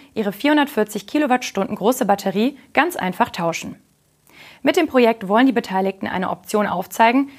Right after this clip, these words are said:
elektrische Trucks langstreckentauglich zu machen. Die Vision? Der Batteriewechsel soll nicht länger dauern als ein L-K-W-Tankvorgang. Als Konsortialführer agiert dabei übrigens die Technische Universität Berlin. Die neue Wechselstation bei Lübbenau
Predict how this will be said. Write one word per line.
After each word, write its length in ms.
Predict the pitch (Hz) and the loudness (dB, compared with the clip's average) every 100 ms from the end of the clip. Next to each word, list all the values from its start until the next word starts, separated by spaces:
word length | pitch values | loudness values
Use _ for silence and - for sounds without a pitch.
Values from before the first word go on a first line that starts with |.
| - - | -8 -2
elektrische 500 | 196 294 - 277 277 | 2 2 -2 -6 -6
Trucks 380 | - 202 202 - | 0 -2 -2 -8
langstreckentauglich 960 | 185 190 269 - 180 170 - 170 - 160 | -2 0 0 -2 -6 -8 -4 -4 -4 -12
zu 100 | - | -10
machen. 300 | 170 - - - _ _ _ _ - - _ | -10 -10 -14 -14 _ _ _ _ -20 -20 _
Die 120 | 233 196 | -2 -2
Vision? 460 | 196 190 202 339 - _ _ _ _ | 0 4 4 2 -2 _ _ _ _
Der 100 | 226 | 2
Batteriewechsel 760 | 233 233 226 311 214 202 - 214 | 2 0 -2 2 2 0 -2 0
soll 160 | 202 | 4
nicht 240 | 226 - 226 | 2 2 0
länger 200 | 226 214 | 2 4
dauern 280 | 190 208 | 4 0
als 240 | - 180 190 | 0 -4 -4
ein 100 | 185 | -2
L-K-W-Tankvorgang. 1080 | 202 247 240 254 - 170 - - - - - _ _ _ _ - - - - | -2 -2 0 0 -2 -8 -8 -10 -6 -8 -10 _ _ _ _ -20 -20 -8 0
Als 240 | 285 - | 2 2
Konsortialführer 880 | 285 247 247 - 185 180 - 175 165 | 0 2 0 -2 -2 -2 -6 -4 -2
agiert 300 | 180 202 254 | 2 2 2
dabei 200 | 175 196 | 2 2
übrigens 480 | 247 330 277 302 294 | 0 -2 0 0 -2
die 100 | 208 | -2
Technische 520 | 262 302 302 - 269 | -2 -2 -4 -4 -2
Universität 720 | 320 320 202 190 202 175 - | 0 0 0 -2 -4 -6 0
Berlin. 440 | 240 208 160 180 _ _ _ _ _ _ - - - | 0 2 -2 -10 _ _ _ _ _ _ -20 -10 0
Die 60 | |
neue 180 | 254 302 | 2 2
Wechselstation 680 | 269 285 - - 202 208 208 | 0 -2 -6 -2 -4 -4 -4
bei 120 | 185 | 0
Lübbenau 460 | 214 269 202 208 | 0 2 2 0